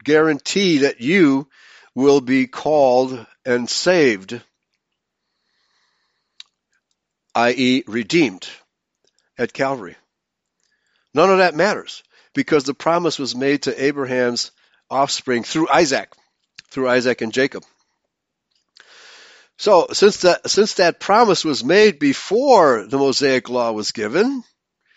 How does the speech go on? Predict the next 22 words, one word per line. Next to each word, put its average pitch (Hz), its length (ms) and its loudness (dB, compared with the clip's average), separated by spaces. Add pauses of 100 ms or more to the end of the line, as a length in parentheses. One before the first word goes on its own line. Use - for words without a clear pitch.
(400)
the 123 60 -8
Mosaic 143 560 2
law 156 320 4
does 160 160 -4
not 151 180 2
even 160 300 -2
count. - 760 0 (540)
The 117 80 -10
promise 165 480 2
was 147 200 -2
given 165 300 0
to 170 120 0
all 151 320 2
<laughs> - 120 -10
twelve 156 360 0
tribes, 185 720 2 (580)
and 156 260 4
it 165 100 -2
stands. 208 840 2 (640)
The 131 80 0
election 170 480 2
stands, 220 840 2